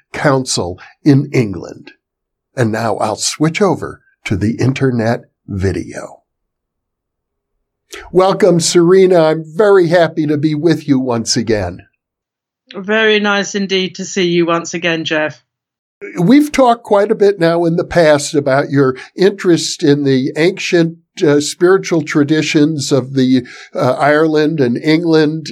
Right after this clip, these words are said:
Speaker 1: and we've talked about your work in India with the Tibetan Buddhists and, and with the yogis. What we haven't talked about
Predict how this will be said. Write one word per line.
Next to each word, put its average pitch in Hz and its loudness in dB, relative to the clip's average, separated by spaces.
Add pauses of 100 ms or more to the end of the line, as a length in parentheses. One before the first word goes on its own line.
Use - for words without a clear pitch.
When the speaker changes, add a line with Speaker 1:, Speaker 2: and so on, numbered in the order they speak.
Speaker 1:
and 127 0
we've 127 0
talked 165 0
about 151 0
your 139 0
work 160 2
in 135 -2
India 160 0
with 135 -2
the 127 -2 (240)
Tibetan 143 0
Buddhists 156 2
and, 135 -4
and 147 0
with 160 -2
the 135 2
yogis. 151 2 (220)
What 180 2
we 165 2
haven't 226 0
talked 170 -2
about 120 0